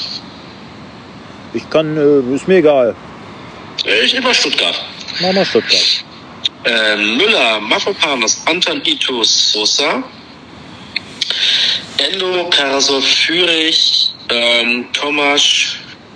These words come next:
Speaker 2: Mamouche so mit Fragezeichen. Ich denke, dann wird es eher,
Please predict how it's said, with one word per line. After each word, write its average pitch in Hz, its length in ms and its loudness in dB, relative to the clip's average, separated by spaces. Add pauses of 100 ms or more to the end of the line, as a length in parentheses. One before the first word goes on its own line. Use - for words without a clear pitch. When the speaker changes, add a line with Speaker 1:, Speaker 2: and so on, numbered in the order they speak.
(1700)
Speaker 2:
Mamouche 135 440 0
so 151 100 2
mit 123 240 -2
Fragezeichen. 139 1500 2
Ich - 240 0
denke, 147 480 0
dann 127 260 -2
wird 127 200 0
es - 260 -2
eher, 113 600 0